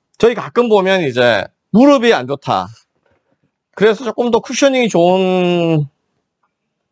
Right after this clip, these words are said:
좋은 신발을 찾고 있다. 이런 분들이 계신데, 아, 가격이 사실 그렇게 비싸지 않았으면 제가 적극적으로 추천을 해드리고 싶은데,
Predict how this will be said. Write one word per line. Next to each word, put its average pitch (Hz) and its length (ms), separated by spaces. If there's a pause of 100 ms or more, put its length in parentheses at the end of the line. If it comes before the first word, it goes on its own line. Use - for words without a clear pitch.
(100)
좋은 160 200
신발을 196 360
찾고 - 560
있다. 120 240
이런 214 240
분들이 185 240
계신데, 120 580 (1040)
아, 98 420 (1300)
가격이 143 340
사실 214 240
그렇게 233 260
비싸지 240 320
않았으면 147 360
제가 120 180
적극적으로 190 500
추천을 175 340
해드리고 131 260
싶은데, 107 540